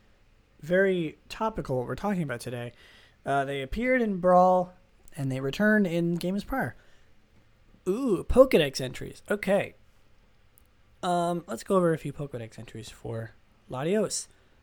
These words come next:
Latios has the ability to make its foe see an image of what it has seen or imagines in its head. This Pokemon is intelligent and understands human speech. That was from Ruby.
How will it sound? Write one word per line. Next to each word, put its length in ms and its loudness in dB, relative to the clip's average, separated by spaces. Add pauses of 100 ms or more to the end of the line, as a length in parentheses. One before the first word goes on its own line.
(140)
Latios 500 4
has 160 -6
the 140 -4
ability 440 -2
to 100 -8
make 180 -4
its 140 -12
foe 360 -4
see 360 -4
an 120 -2
image 500 -8
of 200 -10
what 180 -6
it 100 2
has 180 -4
seen 500 -6
or 220 -8
imagines 680 -8
in 100 -12
its 140 -14
head. 420 -8 (840)
This 180 -4
Pokemon 420 0
is 100 -2
intelligent 500 -4
and 160 -8
understands 540 -10
human 240 -10
speech. 400 -10 (160)
That 140 -12
was 100 -14
from 160 -6
Ruby. 320 -4